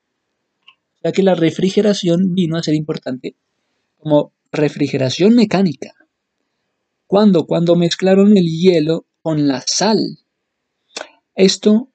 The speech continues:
a menos veinte grados centígrados. ¡Wow! Nos estamos metiendo en el campo de la mecánica, refrigeración mecánica, gracias a los métodos de refrigeración cuando mezclaban hielo y sal a menos veinte grados Celsius.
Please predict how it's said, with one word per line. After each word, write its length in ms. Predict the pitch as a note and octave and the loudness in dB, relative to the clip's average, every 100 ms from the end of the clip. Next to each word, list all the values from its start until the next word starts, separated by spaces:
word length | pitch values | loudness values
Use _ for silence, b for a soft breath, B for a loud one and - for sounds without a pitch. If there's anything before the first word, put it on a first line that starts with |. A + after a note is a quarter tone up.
| _ | _
a 180 | D#3 D#3 | -4 -2
menos 400 | D#3 D3+ D3 C3 | 0 -2 -2 -2
veinte 300 | E3 F3 F3 | -2 -2 -2
grados 280 | D3+ D3+ D3 | 0 0 0
centígrados. 800 | C#3 C3 C#3 - _ _ - _ _ _ _ _ _ | -10 -6 -6 -8 _ _ -20 _ _ _ _ _ _
¡Wow! 460 | _ C3 D3+ G3 G#3 _ _ _ _ _ _ _ B B - | _ -4 -4 -4 -20 _ _ _ _ _ _ _ B B -8
Nos 140 | D3 | -4
estamos 280 | D3 E3 A#3 | 0 2 2
metiendo 320 | G#3+ A3 F#3 | 2 2 2
en 80 | G#3 | 4
el 120 | G3 | 2
campo 380 | - D#3 C#3+ G3 | 2 -2 0 -4
de 120 | F3 | 0
la 100 | D#3 | 0
mecánica, 580 | C#3+ C#3+ F#3+ E3+ D3 C3 | 0 -2 -2 -2 -2 -2
refrigeración 760 | B2+ D3+ D#3 D#3 D#3 D#3 A3 G3+ | -4 -6 -4 -2 0 0 0 0
mecánica, 420 | F#3+ G#3+ C#3+ - _ _ _ | 0 -2 -4 -12 _ _ _
gracias 360 | D3 D3 F3+ | -4 -2 -2
a 40 | F3 | -2
los 140 | D#3 | -2
métodos 300 | D3 C#3 D3+ | -4 -4 -4
de 60 | D#3 | -2
refrigeración 840 | D#3 D3 D#3 F3 F3+ F#3+ F3 F#3+ | -4 -4 -6 -4 -4 -2 -4 -4
cuando 220 | F3 D#3 | -6 -4
mezclaban 480 | C#3+ - C#3+ C#3 D3 | -4 -6 -6 -4 -4
hielo 480 | D#3+ D3+ C#3+ C3+ - | -4 0 0 0 -6
y 120 | C#3+ | -6
sal 400 | - D#3 - - _ B B B B B B B B _ _ - | -6 -4 -6 -10 _ B B B B B B B B _ _ -8
a 220 | D3 C#3+ | -2 -2
menos 520 | C3+ D3+ D#3+ D3 C#3 | -2 -2 0 0 0
veinte 320 | E3 G3+ E3+ C#3+ | 2 2 0 -2
grados 280 | C3+ B2 - | -2 -2 -4
Celsius. 420 | - G#3 - - | -2 -2 -2 -16